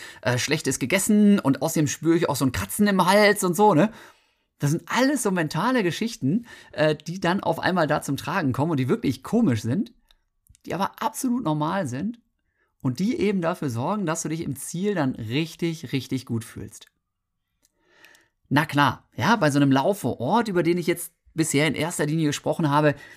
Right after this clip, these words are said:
ist das Ganze besonders extrem, ne? Und ich kann wirklich, wirklich, wirklich verstehen,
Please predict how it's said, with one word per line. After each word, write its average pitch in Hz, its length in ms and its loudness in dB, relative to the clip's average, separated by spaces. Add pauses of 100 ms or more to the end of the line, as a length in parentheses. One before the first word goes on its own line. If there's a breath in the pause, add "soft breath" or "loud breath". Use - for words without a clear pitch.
(260 loud breath)
ist 156 220 -4
das 139 160 -2
Ganze 147 420 0
besonders 120 480 0
extrem, 113 640 -2
ne? 131 160 0
Und 113 120 -4
ich - 80 -10
kann 156 340 -2 (300 soft breath)
wirklich, 180 360 2
wirklich, 147 300 -2
wirklich 196 260 0
verstehen, 151 560 0